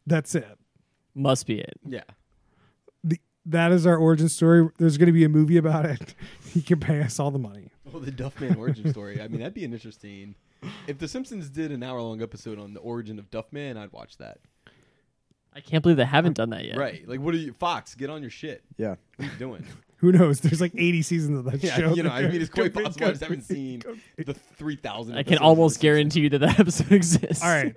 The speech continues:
Speaker 1: So I have this quote written down.
Speaker 4: Do it.
Speaker 1: And I don't really remember the context.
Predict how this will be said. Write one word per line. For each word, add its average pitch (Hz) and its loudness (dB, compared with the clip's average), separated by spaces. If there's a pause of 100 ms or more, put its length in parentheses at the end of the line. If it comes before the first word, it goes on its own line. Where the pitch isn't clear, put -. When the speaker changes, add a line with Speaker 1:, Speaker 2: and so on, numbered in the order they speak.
(220)
Speaker 1:
So - 2
I 202 6
have 269 4
this 302 2
quote 190 2
written 131 -8
down. 95 -12
Speaker 4:
Do 120 0
it. 110 -4 (440)
Speaker 1:
And 139 -8
I 135 -6
don't 165 -2
really 165 2
remember 156 2
the 135 -4
context. - -16